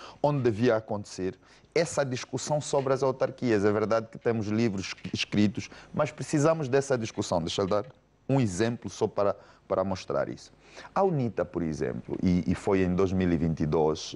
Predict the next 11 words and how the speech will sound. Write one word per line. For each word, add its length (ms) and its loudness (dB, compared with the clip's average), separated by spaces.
eh, 140 4
terá 360 2
contratado, 800 -2
terá 200 0
con-, 320 -8
convidado 600 -2
um 420 -6
especialista 880 0
em 80 2
autarquias 800 0
cabo-verdiano. 720 -4